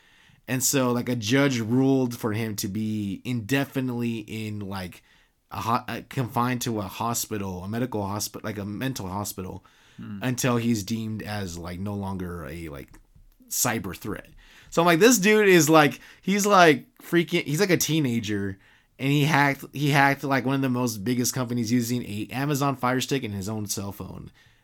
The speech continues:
Speaker 1: He didn't even need a laptop like what we have. So I'm like, like, oh, this dude's, like, he's, like, a freaking, I don't know if you've ever seen the show Mister Robot.
Speaker 2: No.
Speaker 1: No? With Rami Malek? But this dude's, like, he's, like, the internet MacGyver. He's like, like, like, "Just give me, like, two, I just need two things to make this whole thing, like, fall apart, like, explode or something."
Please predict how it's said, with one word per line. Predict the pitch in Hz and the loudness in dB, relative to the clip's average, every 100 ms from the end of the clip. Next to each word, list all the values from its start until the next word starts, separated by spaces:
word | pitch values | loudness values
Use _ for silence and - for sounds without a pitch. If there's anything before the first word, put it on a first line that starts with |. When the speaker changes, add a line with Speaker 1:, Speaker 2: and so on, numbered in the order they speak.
| - | -4
Speaker 1:
He | 143 | 0
didn't | 208 220 | 2 2
even | 208 175 | 2 4
need | 156 160 | 6 6
a | 139 | 4
laptop | 113 123 127 113 101 | 2 0 -2 -4 -6
like | 107 92 | -6 -8
what | 95 | -6
we | 104 101 | -4 -4
have. | 95 92 98 | -6 -8 -10
So | 104 | -10
I'm | 104 | -8
like, | 123 107 | -8 -6
like, | 120 | -4
oh, | 135 | -4
this | 139 190 | -4 0
dude's, | 294 247 170 | 4 4 4
like, | 143 113 - - - - _ | 4 2 -4 -18 -20 -20 _
he's, | - 165 | -2 0
like, | 190 180 | 2 6
a | 151 139 | 6 6
freaking, | 160 147 147 131 | 6 4 4 0
I | - | 0
don't | |
know | 143 | 2
if | 156 | 4
you've | 143 | 4
ever | 131 | 2
seen | 151 | 0
the | 127 | 0
show | - 127 | 0 0
Mister | 123 - | 0 -2
Robot. | 95 113 120 131 147 - _ - | -2 0 0 0 -4 -12 _ -18
Speaker 2:
No. | 107 95 90 - | -12 -10 -12 -12
Speaker 1:
No? | 117 127 151 | -6 -4 -4
With | 156 113 | -4 -2
Rami | 107 110 120 | -2 -2 -2
Malek? | 117 120 143 - - - - - | -2 -2 -4 -6 -10 -16 -16 0
But | 165 | 4
this | 214 214 | 4 6
dude's, | 247 220 175 | 4 4 6
like, | 180 170 147 | 10 10 8
he's, | 190 | 4
like, | 202 190 | 4 4
the | 185 160 - | 6 6 6
internet | 165 175 156 | 2 2 0
MacGyver. | 127 117 127 139 113 107 | -2 2 6 6 6 2
He's | 110 | -2
like, | 113 | -2
like, | 101 92 - | -4 -6 -8
like, | 95 92 | -10 -6
"Just | 120 127 | -6 0
give | 156 | 2
me, | 156 | 4
like, | 143 143 113 101 | 2 -2 -4 -2
two, | 160 160 | -2 0
I | 123 131 | -2 -2
just | 135 | 0
need | 156 127 | -2 0
two | 156 151 | 2 2
things | 143 135 | 0 -2
to | 113 | -4
make | 117 | -6
this | 104 101 | -6 -6
whole | 101 | -8
thing, | 92 104 | -8 -10
like, | 95 - - | -10 -12 -12
fall | 95 65 | -14 -14
apart, | - - | -16 -16
like, | 85 | -14
explode | - - 95 85 | -10 -10 -10 -12
or | - | -12
something." | - - - - | -14 -14 -18 -18